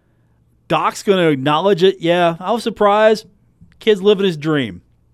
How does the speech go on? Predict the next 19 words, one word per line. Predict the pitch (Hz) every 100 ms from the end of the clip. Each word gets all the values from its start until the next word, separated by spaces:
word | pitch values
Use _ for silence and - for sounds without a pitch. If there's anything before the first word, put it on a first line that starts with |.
| _ _ _ _ _ _ _ _ _ _ _ -
Doing | 208 202 180
well | 202 196
from | 196 190
what | 196
I |
understand. | 196 190 - 196 190 180 - -
I'm | 165
happy | 185 165 160
for | - 180 180
him. | 180 160 _ _ _
Hey, | - 226 208
let's | 294 311
talk | 277 247
about | 220 208 180
what | 190
I | 185
got | 170 170 156
here | 160 143
now." | 123 98